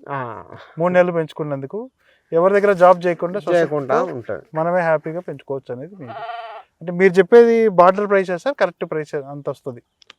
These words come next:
Speaker 1: సుమారు.
Speaker 2: సుమారు. ఓకే. ఇంకా రెండు మూడు కేజీలు బాగా పెంచి ఎక్కువ వస్తే
Speaker 1: ఇంకోటి, ఇంకోటి ఇంకా అందులో ముఖ్యమైన విషయం ఒకటి ఉన్నది.
Speaker 2: ఆ, ఆ.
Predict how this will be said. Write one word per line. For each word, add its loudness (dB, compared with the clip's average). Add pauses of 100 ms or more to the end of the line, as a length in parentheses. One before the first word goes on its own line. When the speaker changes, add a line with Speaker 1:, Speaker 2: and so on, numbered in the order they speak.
(140)
Speaker 1:
సుమారు. 2 (160)
Speaker 2:
సుమారు. 4 (400)
ఓకే. -12 (280)
ఇంకా -2
రెండు -2
మూడు -4
కేజీలు -6
బాగా 4
పెంచి -8
ఎక్కువ -8
వస్తే 0
Speaker 1:
ఇంకోటి, 2
ఇంకోటి -2
ఇంకా 0
అందులో 0
ముఖ్యమైన -2
విషయం -2
ఒకటి -4
ఉన్నది. -6
Speaker 2:
ఆ, -6
ఆ. -12